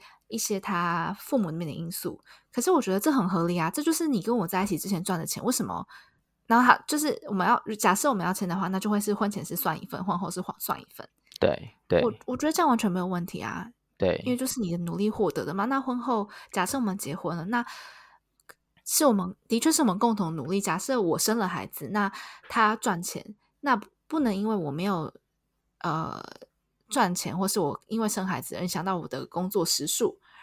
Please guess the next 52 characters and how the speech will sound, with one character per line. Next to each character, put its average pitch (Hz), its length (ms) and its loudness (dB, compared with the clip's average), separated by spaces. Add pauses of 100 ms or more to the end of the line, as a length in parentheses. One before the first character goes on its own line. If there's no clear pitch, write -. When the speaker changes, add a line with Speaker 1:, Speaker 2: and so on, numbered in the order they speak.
(300)
Speaker 1:
而 165 400 0 (680)
导 165 120 2
致 190 180 2
我 151 100 4
对 190 200 4
于 170 40 2
付-， - 260 -8
好-， - 180 -8 (140)
而 202 220 4
造 - 360 2
成 202 160 0
好 160 120 -4
像 202 180 -2
我 170 140 -4
对 208 180 2
于 180 60 0
这 214 100 -2
个 175 140 -2
婚 180 180 -6
姻 - 20 -6
的 165 120 -6
付 175 160 -4
出 170 120 -4
比 - 80 -4
较 160 140 -2
少 - 340 -2 (380)
的 - 100 -4
这 - 140 0
个 190 100 -4 (160)
概 139 160 0
念， 160 140 -6
因 220 60 -2
为 254 80 0
我 - 20 0
们 165 100 0
付 190 160 -4
出 143 160 -2
是 92 160 0
一 87 100 -10
样 131 120 -6
的， - 60 -12
Speaker 2:
对。 127 60 -10
Speaker 1:
我 - 20 -8
们 160 80 -10
是 214 100 -8
共 208 160 0
同 175 160 4
去 85 80 6
付 98 240 -6
出 - 220 -10
的。 175 100 -6
Speaker 2:
对。 - 60 -14